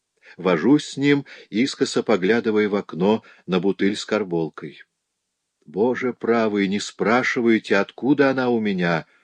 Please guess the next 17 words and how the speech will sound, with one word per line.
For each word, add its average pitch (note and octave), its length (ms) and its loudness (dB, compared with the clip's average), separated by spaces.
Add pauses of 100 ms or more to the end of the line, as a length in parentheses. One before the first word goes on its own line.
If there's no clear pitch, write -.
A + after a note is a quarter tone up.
(540)
И F2 100 -4
еще G2+ 440 2
кое-что A2 500 0
самое F#2 420 -4
необходимое. D#2 840 -6 (500)
Все - 240 0
это A#2+ 220 4
сам G#2 280 -6
Девятов. E2 600 -8 (1300)
Смотрю A2+ 540 0
на A2 140 2
двор F#2 300 2
другие F2+ 480 -2
сани, A#2+ 500 -4 (800)
с - 180 -14
новым A2 400 0
больным, A#2+ 520 0